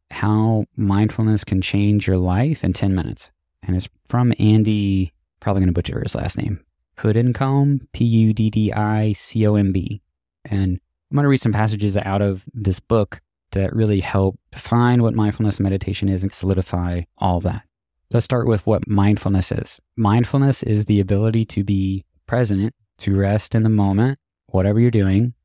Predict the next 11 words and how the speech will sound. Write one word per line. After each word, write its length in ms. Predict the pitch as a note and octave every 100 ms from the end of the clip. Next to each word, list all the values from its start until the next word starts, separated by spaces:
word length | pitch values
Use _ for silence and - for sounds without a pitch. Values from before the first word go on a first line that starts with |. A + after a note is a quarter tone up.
| -
and 240 | G#2 F#2+
meditation 520 | G2+ G2 - G#3+ - A2+
is 280 | G#2+ - -
the 100 | G2+
best 300 | G2+ - -
way 140 | G2
to, 100 | G2 -
of 120 | F#2+
learning 340 | G#2 A2+ G2+ F#2+
this 160 | -
skill. 400 | - - - -